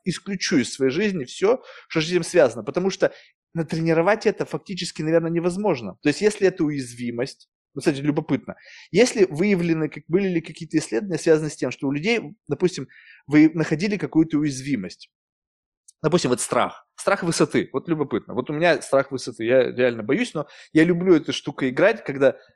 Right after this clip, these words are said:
ты, как бы, знаешь, смотришь, тебе страшно, и ты как бы вот это щекочет тебе нервы, но без какого-то вот этого, знаешь, э, сумасшествия.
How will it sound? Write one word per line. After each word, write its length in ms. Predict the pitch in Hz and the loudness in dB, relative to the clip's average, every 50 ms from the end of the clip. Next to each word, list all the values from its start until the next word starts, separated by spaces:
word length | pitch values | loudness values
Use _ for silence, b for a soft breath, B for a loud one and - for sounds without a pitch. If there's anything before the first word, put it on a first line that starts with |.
| b _ _ | b _ _
ты, 140 | 160 160 - - _ - | -6 -6 -6 -8 _ -4
как 160 | 151 139 135 | -4 -2 -2
бы, 80 | 131 131 | -2 2
знаешь, 280 | 147 190 208 - - - - _ _ _ _ _ _ _ _ _ _ _ | 4 4 4 4 0 -6 -14 _ _ _ _ _ _ _ _ _ _ _
смотришь, 520 | - - 180 214 269 269 - 175 - - - _ _ | -4 0 4 4 6 6 4 2 0 -2 -8 _ _
тебе 180 | - 165 165 170 | 0 4 4 4
страшно, 440 | 160 - - 190 214 220 - - 147 | 4 2 2 4 4 4 2 -2 -6
и 60 | 143 | -8
ты 140 | - - 175 | -6 -6 -6
как 180 | - 156 143 139 | -4 -4 -6 -4
бы 80 | 135 | -6
вот 140 | 127 127 - 151 | -6 -4 -2 -2
это 120 | 139 151 | -2 0
щекочет 540 | - - 165 - - 170 143 - 131 110 - | -2 -2 -4 0 2 2 2 2 -2 -8 -12
тебе 240 | - 120 120 120 113 | -12 -4 -2 0 0
нервы, 420 | 120 139 175 - - 208 151 113 B B B B B _ | 0 2 2 2 2 2 0 -2 B B B B B _
но 200 | 151 165 175 160 | 0 0 2 2
без 420 | - - 151 147 151 151 147 143 135 127 131 135 | 0 -6 -12 -6 -6 -4 -4 -4 -8 -10 -10 -12
какого-то 800 | - 131 - 147 143 131 127 110 - 135 120 117 113 110 110 107 | -14 -2 2 2 2 2 0 -2 0 0 0 0 0 -2 -2 -4
вот 240 | 113 107 110 - - | -6 -8 -8 -8 -10
этого, 240 | 107 - 117 110 104 | -10 -10 -10 -10 -8
знаешь, 440 | 107 123 127 123 113 - - - - | -4 0 0 0 -2 -4 -8 -10 -12
э, 40 | - - 101 104 - _ _ | -12 -14 -16 -16 -18 _ _
сумасшествия. 680 | - - 127 123 120 - 135 110 - - - - 98 B | -18 -12 -8 -6 -4 -2 -2 -2 -2 -4 -10 -16 -16 B